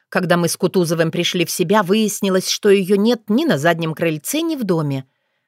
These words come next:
Пробежавшись по соседям, мы выяснили, что с Маркиной они не знакомы, и куда она делась, никому не известно. Таким образом, замалчивать случившееся становилось невозможно.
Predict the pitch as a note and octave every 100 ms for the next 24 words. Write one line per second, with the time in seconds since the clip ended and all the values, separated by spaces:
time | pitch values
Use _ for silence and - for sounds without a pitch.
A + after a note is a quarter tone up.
0 | _ G3 F3 F3 A3+ - G3+ - F#3+ G3+
1 | - B3 G#3+ G#3 G3 F#3 A3+ C4+ A#3+ A#3+
2 | A3 G3+ - F3+ E3+ E3+ G3+ A#3+ A#3+ A#3
3 | F3+ D3 E3+ F#3 A3 A3+ D#4 D4 D#3+ -
4 | _ _ _ _ F#3+ G3 F#3 F3 E3 D#3
5 | F#3 F#3 - F#3+ G3 G#3+ A#3 C#4 B3+ C4
6 | D3+ - C#3 B2 _ _ _ _ _ E3+
7 | D#3+ D3 E3 G3+ G3+ G#3+ G3+ _ _ C#3+
8 | F3+ F3+ G3 C4+ - A#3+ B3 - A#3 A3+
9 | C4+ A#3 - A#3+ A3 A#3 - G3+ G3 G#3
10 | G3+ - G#3+ A3 G#3+ A3+ G3+ C#3+ D3 C3+